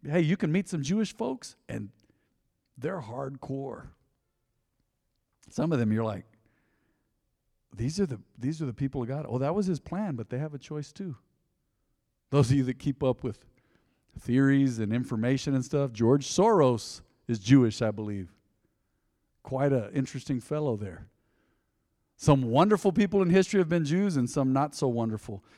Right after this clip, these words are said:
have been Jewish people. But that the fact remains, they are the people of God. They're chosen of, the chosen of God.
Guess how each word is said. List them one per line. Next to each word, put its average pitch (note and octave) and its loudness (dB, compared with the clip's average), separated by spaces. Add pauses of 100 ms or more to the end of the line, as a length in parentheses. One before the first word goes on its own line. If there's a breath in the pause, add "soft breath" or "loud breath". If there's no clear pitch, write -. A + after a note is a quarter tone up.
have A#2 -2
been A2+ 0
Jewish A2+ 0
people. G#2+ -6 (100)
But D3 4
that A#2 -6 (260 soft breath)
the B2+ 4
fact D3+ -2
remains, C#3+ -4
they A2+ -2
are A2+ -4
the G#2 -10
people B2 -12
of A2 -12
God. G#2 -10
They're G#2 -6
chosen A2+ -6
of, A2 -10 (160)
the G#2 -10
chosen A#2+ -8
of A#2 -12
God. G2 -12